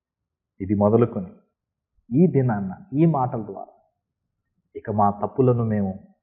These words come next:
దాచుకోక, ఒప్పుకొని, అంగీకరించి,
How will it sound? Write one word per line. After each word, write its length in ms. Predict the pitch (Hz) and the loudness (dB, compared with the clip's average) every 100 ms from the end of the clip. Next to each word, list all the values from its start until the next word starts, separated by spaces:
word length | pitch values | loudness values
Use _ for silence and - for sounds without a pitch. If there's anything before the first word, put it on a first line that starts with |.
| _ | _
దాచుకోక, 560 | 92 90 110 - 107 92 - _ _ _ _ _ _ _ _ _ _ _ _ _ _ _ _ _ _ _ _ _ _ _ | -10 -6 -6 -8 -14 -14 -20 _ _ _ _ _ _ _ _ _ _ _ _ _ _ _ _ _ _ _ _ _ _ _
ఒప్పుకొని, 720 | 131 131 196 - 123 98 - - _ _ _ - | 0 4 4 6 4 2 -8 -18 _ _ _ -2
అంగీకరించి, 960 | 135 147 160 214 147 139 117 - 180 | 2 6 8 8 6 2 -2 -8 -16